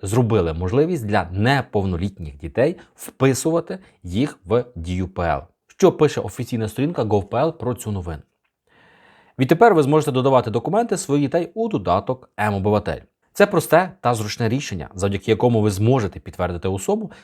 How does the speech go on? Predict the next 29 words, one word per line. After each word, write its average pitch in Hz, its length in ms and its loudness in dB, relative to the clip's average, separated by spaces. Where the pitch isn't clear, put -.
та 185 120 0
статус 156 440 0
своїх 117 420 -2
дітей 110 240 0
у 107 80 -10
Польщі. - 440 -6
Цим 147 220 4
електронним 104 380 -2
документом 196 440 -4
ви 117 60 0
зможете 107 340 0
користуватися 143 600 0
практично 143 600 -4
у 127 60 -6
будь-якій 143 600 -2
повсякденній 95 520 -2
ситуації, 92 500 -4
наприклад, 80 380 -6
записуючи 104 560 0
дитину 82 260 -6
до 143 160 4
лікаря, 165 360 4
вирішувати 110 600 0
службові 117 440 2
питання 147 360 -2
чи 220 160 -4
під - 260 -12
час 101 220 -2
перевірок. 104 720 -2